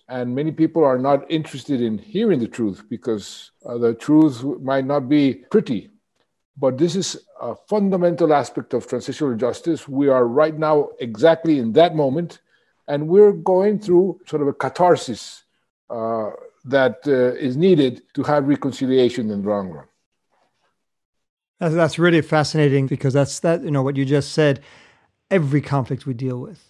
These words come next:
Speaker 2: Ultimately, I mean, there are many issues, but this is one of the crux of the matters, which is how do you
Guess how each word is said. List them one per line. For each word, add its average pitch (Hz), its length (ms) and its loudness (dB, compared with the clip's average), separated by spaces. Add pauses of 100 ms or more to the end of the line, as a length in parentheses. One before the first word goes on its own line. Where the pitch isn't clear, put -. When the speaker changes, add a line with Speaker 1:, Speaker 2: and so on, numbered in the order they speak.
(300)
Speaker 2:
Ultimately, 147 800 -2
I - 40 -14
mean, 143 160 0
there 131 80 -2
are - 20 0
many 151 240 4
issues, 139 300 -2
but 131 160 -8
this 151 180 2
is 123 100 -2
one 127 220 -4
of 123 60 -6
the 123 80 -8
crux - 580 -6
of 131 120 -10
the 139 60 -4
matters, 127 400 -6
which 123 240 -10
is 127 200 -6 (320)
how 156 260 0
do 151 80 0
you 139 380 0